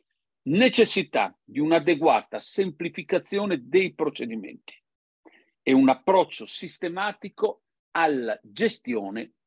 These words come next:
dei processi interni sotto il coordinamento del responsabile per la transizione al digitale. In questa, eh, frase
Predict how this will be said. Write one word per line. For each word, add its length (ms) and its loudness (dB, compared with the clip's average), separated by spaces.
dei 680 4
processi 880 0
interni 680 -8
sotto 640 2
il 160 0
coordinamento 1000 -2
del 180 -6
responsabile 720 -10
per 160 -10
la 100 -8
transizione 560 -10
al 60 -16
digitale. 560 -18
In 200 2
questa, 760 2
eh, 500 -8
frase 760 -2